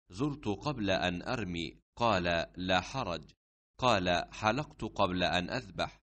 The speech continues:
قال: "لا حرج." قال: "ذبحت قبل أن أرمي." قال: "لا حرج." وقال عبد الرحيم الرازي عن ابن خثيم: "أخبرني عطاء عن ابن عباس رضي الله عنهما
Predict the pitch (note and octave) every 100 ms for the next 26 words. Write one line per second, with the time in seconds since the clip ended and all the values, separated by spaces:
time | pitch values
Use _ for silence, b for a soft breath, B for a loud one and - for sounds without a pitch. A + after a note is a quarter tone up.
0 | _ A#2+ G2 F2 E2+ D#2+ - _ F#2+ G2+
1 | - C#3 G#2 E2 D#2 _ _ _ _ _
2 | _ _ - B2 F2+ F2 E2+ - F#2+ G2
3 | G#2 C#3+ D3+ - A2+ - F3 C#3+ G2 F2+
4 | F2+ F2 - B2 F2 E2+ C#2+ - _ _
5 | - A#2+ F#2+ F2+ F2 - F#2 G2 G2+ -
6 | C3+ F2 E2 - _ _ _ - F#2+ -
7 | G#2+ G#2 F2+ F2 F2 F#2 E2 F2 A2+ B2
8 | G2+ E2+ F2 F2 E2+ G#2+ G#2 - F2+ F2+
9 | F2+ E2+ E2+ F#2+ F2 A#2+ A#2 A2 _ _
10 | _ _ G#2+ G2+ A#2+ D#3 C3+ G2+ E2 E2+
11 | - A2+ G2+ G2 F#2 - F#2 F2+ E2+ F2+
12 | F2 E2+ D#2+ A#2 A2 G#2+ F2+ F#2 F2 F2+
13 | D#2+ G2+ G2 F#2 F2 E2 F2+ G2+ F#2 F2+